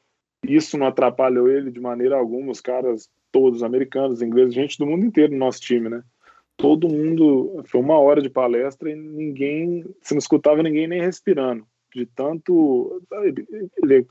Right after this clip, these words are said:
tão cativante e tão interessante. E ele fez uma palestra muito legal, contou da história dele, todo o porquê ele, ele, ele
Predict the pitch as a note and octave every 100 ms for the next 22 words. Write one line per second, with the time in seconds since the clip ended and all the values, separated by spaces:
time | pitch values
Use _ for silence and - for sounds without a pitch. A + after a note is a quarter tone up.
0 | - D#3 D3+ B2+ - B2 C3 D#3+ - -
1 | _ _ - B2 - C#3+ D3+ C#3+ C3 -
2 | - D3 D#3+ - - _ _ _ _ _
3 | _ _ _ C3+ A#2+ A#2+ B2 A#2+ A#2+ A#2+
4 | B2+ B2 C3 C3 C3+ B2+ C3 D3 D#3+ D3
5 | D3 E3 C#3+ B2+ A#2 C3 B2+ - B2+ B2+
6 | B2 C3+ D3+ C3 A#2+ _ _ _ _ _
7 | _ _ _ _ B2 A#2+ G#2+ A2+ - C3
8 | C3 - - A#2 B2 A#2+ B2 - _ B2+
9 | A2+ A#2 - -